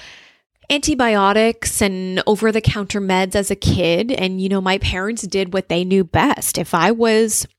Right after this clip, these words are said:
sick or had a flu or cold or whatever it was, you know, my parents, they wanted me to get better, of course. And so they used, you know, would take me to the doctor and I would go on whatever medication was needed, not necessarily medication, but, like,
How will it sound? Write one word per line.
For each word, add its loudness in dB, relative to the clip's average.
sick -2
or 0
had -4
a -4
flu 0
or 0
cold -2
or -2
whatever -4
it -6
was, 0
you -2
know, 4
my 2
parents, -2
they -2
wanted -4
me 0
to 0
get 0
better, 2
of -2
course. -4
And -4
so 2
they 2
used, -2
you -6
know, -2
would -2
take -2
me -4
to -2
the -6
doctor 0
and 0
I 0
would -4
go -2
on -6
whatever -2
medication -2
was -2
needed, 0
not 0
necessarily 0
medication, -2
but, 0
like, -2